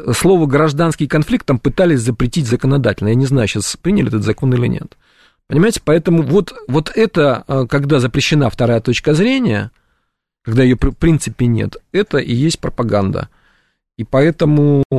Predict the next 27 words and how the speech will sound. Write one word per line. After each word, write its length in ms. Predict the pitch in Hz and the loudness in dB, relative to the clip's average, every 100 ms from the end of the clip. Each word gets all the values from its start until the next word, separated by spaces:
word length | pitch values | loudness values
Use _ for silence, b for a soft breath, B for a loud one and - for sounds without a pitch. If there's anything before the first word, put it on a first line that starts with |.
| - - 117 110 - | -4 -4 -6 -6 -6
честно 360 | - 202 143 | -2 0 0
скажу, 760 | - 123 127 120 117 101 95 92 | -2 0 0 0 0 0 -2 -4
когда 640 | 110 113 117 131 117 98 85 | -4 -2 0 2 0 -2 -6
моих 440 | 90 107 135 120 | -4 0 0 -2
коллег 320 | - 131 117 107 | 0 0 0 -2
здесь, 320 | 110 113 - | -2 -2 -2
в 40 | |
России, 240 | 107 104 101 | -4 -2 -2
обвиняют 300 | 120 117 - | 0 0 -2
в 20 | |
пропаганде, 420 | 110 127 175 117 | -6 -2 -2 -2
вы 80 | 110 | -2
просто 220 | - 123 | -2 0
не 160 | 127 131 | 0 2
знаете, 240 | 131 - | 0 -4
что 100 | - | -10
такое 240 | 117 - | -10 -10
пропаганда. 520 | - - 127 127 - - | -6 -4 -4 -6 -8 -4
Вы 100 | 120 | -2
не 100 | 131 | 0
были 160 | 107 | -2
на 140 | 113 113 | -2 -2
Украине, 420 | 131 156 110 107 | -2 0 0 2
вы 80 | 113 | 2
не 160 | 117 | 2
видели 300 | 120 110 - | 0 -2 -4
этого. 320 | - - - | -8 -10 -14